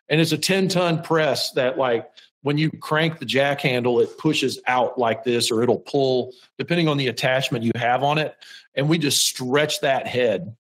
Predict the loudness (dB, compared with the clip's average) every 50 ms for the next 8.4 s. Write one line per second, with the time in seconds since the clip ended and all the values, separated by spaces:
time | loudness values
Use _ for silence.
0 | -6 -4 -2 0 2 2 2 2 0 0 0 0 0 0 0 -2 -4 -4 -2 0
1 | 2 2 2 0 -2 -6 -16 -20 -20 -14 -4 -2 0 0 0 0 0 -2 -2 0
2 | -2 -2 0 0 0 0 0 0 -2 0 0 0 0 2 2 2 0 0 0 0
3 | 2 2 0 0 -2 -2 -2 -2 -2 -2 -2 0 0 0 0 0 -2 -2 0 0
4 | 0 0 0 -2 -6 -12 _ _ _ _ _ _ _ _ -2 0 0 0 0 0
5 | -2 -2 -2 -2 -4 _ _ _ -4 -4 -2 -2 0 2 2 0 0 -2 -4 -4
6 | -4 -8 -14 -16 -16 -14 -8 -4 -4 -2 0 0 0 2 2 2 2 0 0 -2
7 | -2 0 0 0 0 0 0 0 0 0 0 0 0 0 0 0 -2 -6 -4 -2
8 | 0 2 2 0 0 -4 -8 _